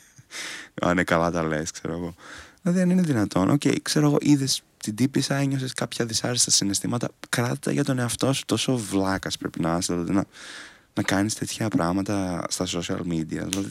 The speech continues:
δεν μπορώ να το καταλάβω. <laughs> Αυτό, και μέχρι εκεί δεν υπάρχει και κάποια παραπάνω συζήτηση. Είναι ένας ηλίθιος, ηλίθιος, ου, ηλίθιος άνθρωπος,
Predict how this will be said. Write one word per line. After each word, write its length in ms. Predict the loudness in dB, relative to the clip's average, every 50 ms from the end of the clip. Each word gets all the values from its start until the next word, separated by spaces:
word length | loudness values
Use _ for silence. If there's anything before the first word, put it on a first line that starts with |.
| -8 -10
δεν 240 | -8 -6 -6 -2
μπορώ 200 | 0 2 2 2
να 80 | 2 0
το 120 | -2 -4
καταλάβω. 580 | -8 -10 -8 -6 -4 -2 -2 -2 -2 -4 -6 -8 -10 -12 -12 -14 -18 -20 -10 _
<laughs> 640 | -6 -6 -6 -8 -8 -8 -8 -10 -10 -12 -10 -10 -10
Αυτό, 300 | -6 -2 0 0 0 0 -2 -4
και 160 | -2 0 0 0 _ _
μέχρι 300 | 0 2 4 4 6 6
εκεί 380 | 4 4 2 0 0 2 4 4
δεν 180 | 4 4 4
υπάρχει 380 | 4 4 4 2 0 0 -4 -8
και 80 | -10 -6
κάποια 240 | -6 -6 -4 -4 -4
παραπάνω 440 | -2 -2 -2 -2 0 -2 -2 -2 -2
συζήτηση. 640 | -4 -4 -4 -4 -4 -4 -6 -6 -4 -4 -4 -4 -6 -8 -14 _ _ _ _ -20 -6 -2
Είναι 160 | 0 2 4
ένας 200 | 4 2 2 2
ηλίθιος, 320 | 2 0 0 0 -2 -4 -2
ηλίθιος, 420 | 0 0 0 2 2 0 0 -2 0 0 -2 -2 -4 -8 -16 -6 0
ου, 120 | 2 2 2 2 -2
ηλίθιος 440 | -4 -2 -2 -2 -2 -2 -4 -6 -4
άνθρωπος, 440 | -6 -6 -6 -6 -4 -4 -4 -4 -4